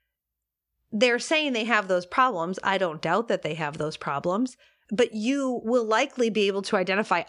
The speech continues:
other problems. Most organizations have many, many problems. And you might say, "Yeah, but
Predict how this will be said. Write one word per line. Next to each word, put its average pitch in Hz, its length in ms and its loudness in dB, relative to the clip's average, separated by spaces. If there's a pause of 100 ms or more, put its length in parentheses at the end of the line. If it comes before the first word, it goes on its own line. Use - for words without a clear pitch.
other 240 260 6
problems. 196 640 0
Most 202 280 0
organizations 196 560 0
have 170 160 0
many, 190 440 0
many 180 240 -2
problems. 214 680 0 (560)
And 226 180 2
you 254 100 4
might 240 200 2
say, 240 140 0
"Yeah, 311 220 0
but 240 200 0